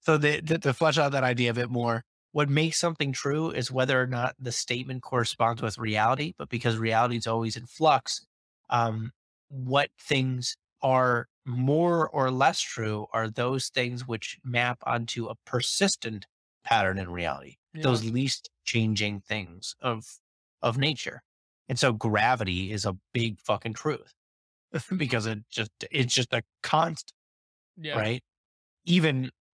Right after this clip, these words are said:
Speaker 1: outside of the context of our planet, there's gravity in, that manifests itself in different ways all over the place. But gravity itself remains a major league truth. Um, but this chair, by comparison, is a minor league truth.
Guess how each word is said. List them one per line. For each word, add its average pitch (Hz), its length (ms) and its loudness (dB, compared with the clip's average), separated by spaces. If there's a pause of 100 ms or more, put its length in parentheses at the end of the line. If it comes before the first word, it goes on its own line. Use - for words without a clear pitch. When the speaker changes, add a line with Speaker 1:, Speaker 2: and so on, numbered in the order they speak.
(180)
Speaker 1:
outside 127 400 4
of 113 80 0
the 113 100 -2 (400)
context 120 680 0 (180)
of 110 160 0
our 92 140 2
planet, 117 520 -2 (120)
there's 117 240 -4
gravity 101 640 -4
in, 110 260 -6 (160)
that 117 160 -4
manifests 117 520 2
itself 107 200 -2
in 104 80 -6
different 104 260 -6
ways 113 340 -2 (360)
all 117 200 6
over 135 160 4
the 92 100 -4
place. - 180 -16 (100)
But 120 80 -16
gravity 110 360 2
itself 95 500 0 (600)
remains 110 300 -2
a 101 80 -4 (280)
major 113 460 0
league 95 260 -8
truth. - 320 -6 (720)
Um, 117 220 2
but 104 180 -2
this 110 200 2
chair, 107 600 -2
by 101 140 0
comparison, 98 680 -4
is 90 160 -6
a 92 80 -4
minor 95 300 -2
league - 240 -18
truth. - 240 -20